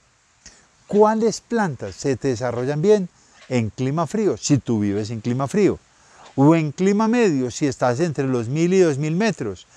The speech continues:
si vives ahí, cuáles plantas son las que se te desarrollarían ahí perfectamente, o si vives en el nivel del mar, cuáles plantas se te desarrollarían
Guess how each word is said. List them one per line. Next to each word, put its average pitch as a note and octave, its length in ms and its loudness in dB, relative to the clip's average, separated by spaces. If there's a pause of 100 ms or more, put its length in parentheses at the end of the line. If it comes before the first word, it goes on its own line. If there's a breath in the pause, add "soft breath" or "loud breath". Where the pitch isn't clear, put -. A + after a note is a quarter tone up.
si B2 220 0
vives E3 320 2
ahí, G3 300 0 (320 soft breath)
cuáles F3+ 480 0
plantas G3+ 600 -6 (220 soft breath)
son D#3 320 -2
las - 180 -4
que E3 180 -2
se D3 200 0
te D#3+ 120 -2
desarrollarían C#3 840 0
ahí F#3+ 340 0 (300 soft breath)
perfectamente, B2+ 840 -2 (200 loud breath)
o B2 140 0
si A2 220 0
vives F#3+ 340 2
en E3 140 -2
el C3 180 -2
nivel C3+ 300 -2
del F3 160 -2
mar, D#3+ 240 -2 (320 loud breath)
cuáles E3 400 -2
plantas G3 580 -4 (380 loud breath)
se C#3 240 0
te - 120 -6
desarrollarían A#2+ 800 0